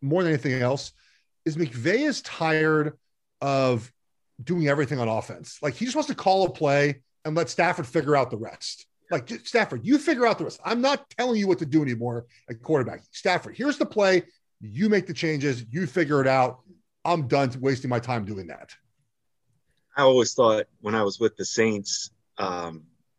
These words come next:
Speaker 2: for eight years, I always thought that was the most amazing thing about what Brees, Coach Payton, Pete Carmichael, the O C. I mean,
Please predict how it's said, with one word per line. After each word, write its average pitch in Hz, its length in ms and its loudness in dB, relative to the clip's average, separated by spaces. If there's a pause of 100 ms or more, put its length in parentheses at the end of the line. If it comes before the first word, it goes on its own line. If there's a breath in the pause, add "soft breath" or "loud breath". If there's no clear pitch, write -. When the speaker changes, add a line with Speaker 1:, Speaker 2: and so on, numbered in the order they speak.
(180)
Speaker 2:
for 113 120 -6
eight 104 200 -2
years, 98 400 4
I 92 80 -4
always 107 300 6
thought 101 240 2
that 104 160 0
was 98 120 -12
the 98 100 -8
most 95 220 -2
amazing 92 500 -4
thing 95 380 -4
about 90 380 -6 (200)
what 92 200 -6
Brees, 104 420 -4
Coach 101 320 -4
Payton, 98 360 0
Pete 101 220 -16
Carmichael, 98 600 -2
the 92 140 -2
O 92 60 -6
C. 95 460 -6 (960 soft breath)
I 107 60 -8
mean, 104 300 -4